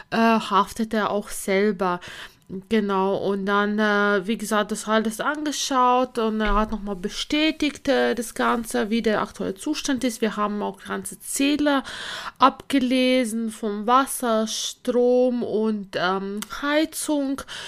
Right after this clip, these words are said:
Und dann, ähm, genau, da gibt's noch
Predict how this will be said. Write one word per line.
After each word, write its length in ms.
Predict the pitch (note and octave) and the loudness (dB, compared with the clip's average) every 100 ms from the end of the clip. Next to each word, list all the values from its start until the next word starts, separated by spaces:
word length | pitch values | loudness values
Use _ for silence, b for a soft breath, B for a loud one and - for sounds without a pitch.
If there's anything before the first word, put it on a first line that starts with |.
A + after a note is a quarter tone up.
| B B B - | B B B -6
Und 560 | G#3+ A3+ A3+ A3+ A3 | 0 4 4 4 2
dann, 460 | A3 G#3 G#3 G#3+ A3 | 2 0 0 0 2
ähm, 640 | A3 G#3+ A3 G#3+ G#3+ G#3+ - - | 4 4 2 2 -2 -4 -6 -2
genau, 520 | A3+ G3+ G#3 G#3+ G#3+ F#3+ | -2 0 -2 0 -2 0
da 140 | A3 G#3 | 0 0
gibt's 260 | G#3+ - | -4 -6
noch 180 | A3 - | -10 -8